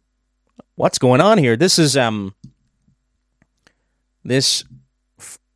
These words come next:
from outside looking s-, fairly liberal denomination at times. The, this,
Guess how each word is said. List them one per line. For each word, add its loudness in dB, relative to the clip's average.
from -8
outside -2
looking -8
s-, -12
fairly 0
liberal 0
denomination -2
at -10
times. -12
The, 2
this, 0